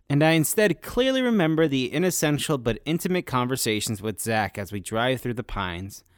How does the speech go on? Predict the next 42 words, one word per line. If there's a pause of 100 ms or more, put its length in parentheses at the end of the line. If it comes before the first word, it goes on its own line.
(360)
I
remember
the
bizarre
scenes
where
the
game's
awkward
delivery
and
eccentric
dialogue
meet
harmoniously (320)
to
create
a
scene
where
the
game
spends
five
minutes
to
discuss
how
not
eating
a
sandwich (320)
says
something
about
one's
moral
fiber. (760)
At
the
same
time,